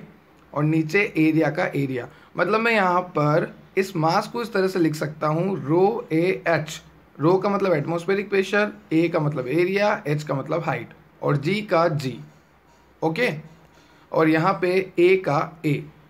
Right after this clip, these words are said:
अब यहाँ पे आप देखिए मैंने ए से ए को कट कर दिया, बच्चा रो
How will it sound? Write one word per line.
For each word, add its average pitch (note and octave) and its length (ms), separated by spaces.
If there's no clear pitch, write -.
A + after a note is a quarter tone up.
अब E3+ 140
यहाँ F#3 180
पे A#3+ 80
आप A#3 100
देखिए F#3+ 520
मैंने F#3+ 320
ए G3+ 200
से A3+ 200
ए F3+ 160
को F#3 160
कट F#3 220
कर F3 180
दिया, F#3+ 260
बच्चा F3 300
रो F#3 480